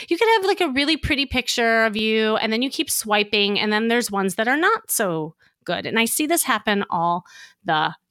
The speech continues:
time. I just was working with a client, actually, and, I mean, she's gorgeous,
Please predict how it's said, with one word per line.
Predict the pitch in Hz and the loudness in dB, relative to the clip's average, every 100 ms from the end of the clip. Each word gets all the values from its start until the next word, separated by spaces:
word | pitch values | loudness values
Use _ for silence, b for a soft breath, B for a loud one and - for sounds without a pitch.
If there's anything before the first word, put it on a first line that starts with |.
| - | -8
time. | - 196 165 - B B B - | 0 2 2 -2 B B B 0
I | 233 254 | 0 0
just | 247 302 - | 0 -2 -2
was | 247 180 | -2 -2
working | 208 202 220 185 | -4 -2 -2 -2
with | 165 | -4
a | - | -10
client, | - 175 170 175 | -6 -4 -2 -4
actually, | - - - 185 113 - | -4 -4 -6 -4 -4 -4
and, | 190 180 175 - _ B B - | -2 -2 -2 -6 _ B B -2
I | 254 | 0
mean, | 247 | 2
she's | - 392 330 202 - | 4 4 4 0 -4
gorgeous, | 226 214 180 165 - - - | 2 4 4 0 -4 -6 -10